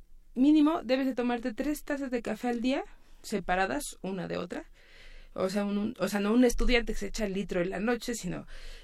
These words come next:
eh, durante el día, para que los efectos y los beneficios del café sean absorbidos por tu cuerpo. Entonces, hay gente que toma cinco tazas y está muy bien.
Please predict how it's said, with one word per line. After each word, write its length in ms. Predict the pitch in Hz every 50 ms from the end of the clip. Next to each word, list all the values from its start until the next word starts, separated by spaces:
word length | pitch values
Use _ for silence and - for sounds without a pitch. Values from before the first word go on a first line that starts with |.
| - -
eh, 120 | - 208 -
durante 380 | 196 208 208 208 196 - 214
el 80 | 214 214
día, 260 | 240 240 254 311 302 - - - - - -
para 220 | 220 214 208 202
que 180 | - 220 180 - - -
los 280 | 202 190 208 196 - 208
efectos 500 | 196 - 240 233 - - 294 285 - - -
y 80 | 208
los 160 | 190 190 180 185
beneficios 500 | 196 196 202 196 - 220 214 233 233 214
del 160 | 226 214 208
café 380 | - 196 180 - - 233 247
sean 180 | 240 226 214 208
absorbidos 560 | 196 185 175 - 190 170 165 185 185 175 -
por 180 | - - 185 - -
tu 140 | - 208
cuerpo. 360 | - - 254 254 - - - - - - - - - - - - - - - - - -
Entonces, 460 | - 214 214 254 262 262 294 285 277 -
hay 140 | - 214 247
gente 240 | 233 269 262 254 254
que 140 | 208 240 233
toma 240 | 247 240 240 233 226 -
cinco 340 | - - 285 285 - 294 -
tazas 380 | - 240 233 277 294 - - -
y 160 | 208 208 214
está 260 | 208 180 - 220 220
muy 180 | 220 226 233 226
bien. 200 | 247 269 302